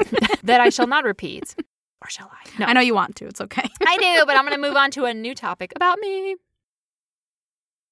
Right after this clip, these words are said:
Speaker 1: So I wanna explore what I was saying earlier about the social model and accommodations in the workplace, but I actually wanna take that and I wanna talk about that in my personal life,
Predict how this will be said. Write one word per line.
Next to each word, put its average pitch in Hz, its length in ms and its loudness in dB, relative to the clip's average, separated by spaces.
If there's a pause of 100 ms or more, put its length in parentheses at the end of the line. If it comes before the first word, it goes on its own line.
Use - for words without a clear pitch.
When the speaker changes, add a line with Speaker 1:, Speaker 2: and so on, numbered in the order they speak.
(140)
Speaker 1:
So 294 320 2
I 247 120 6
wanna 254 240 4
explore 185 800 0 (560)
what 214 180 -2
I 208 80 2
was 208 140 -2
saying 196 340 -2
earlier 190 520 -2
about 180 580 2 (240)
the 196 120 -6
social 190 400 -2
model 180 320 2
and 180 100 2
accommodations 170 800 -4
in 170 80 -4
the 170 80 -6
workplace, 240 760 -6 (240)
but 196 120 0
I 185 60 4
actually 180 300 0
wanna 214 240 2 (140)
take - 360 -6
that 185 380 2
and 185 120 -4
I 185 40 -2
wanna 185 220 0
talk 165 380 0
about 170 260 -4
that 160 360 -4 (180)
in 180 100 -6
my 175 120 -4
personal - 500 -6
life, - 440 -12